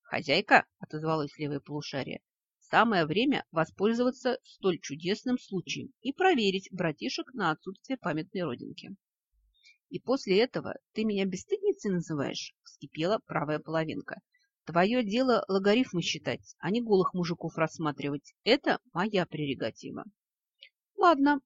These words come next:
примирительно вздохнули с левой стороны. «Тоже посмотрим, когда они сами спиной повернутся». Итак, что лорд Винотор здесь делает, я еще могу предположить, особенно если учесть, что Ладиина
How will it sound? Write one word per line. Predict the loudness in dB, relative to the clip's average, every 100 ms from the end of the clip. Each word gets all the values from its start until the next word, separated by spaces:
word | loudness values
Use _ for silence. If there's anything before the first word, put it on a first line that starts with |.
| -8
примирительно | -4 -2 -2 -4 0 2 2 0
вздохнули | -4 -6 -4 -6 -6
с | -6
левой | -6 -6
стороны. | -6 -2 -2 -2 -8 -12 _ _ _ _ 0
«Тоже | 2 2
посмотрим, | 2 2 4 0 2 -2 -2 -10 _
когда | -6 -2 2 4
они | 4 2 -2
сами | -4 -2
спиной | -2 -6 -6 -6
повернутся». | -6 -6 -4 -6 -10 -12 _ _ _ _ _ _ _ -4
Итак, | -2 -2 -6 -8 -18 _ _ _ _ _
что | -16 0 0 2
лорд | 2 2 2
Винотор | 0 0 0 2 2
здесь | 0 -4
делает, | -2 -2 -2 -8 -10
я | -10 0 2 4
еще | 2 4
могу | 4 4 0
предположить, | -4 -4 -4 -4 -4 -10 _ _ _ _ -6
особенно | -6 0 2 4 2 -4
если | -2 -2 -2
учесть, | -6 -2 -2 -2 -8
что | -6 -6 -6 _ -4
Ладиина | 0 0 0 0 2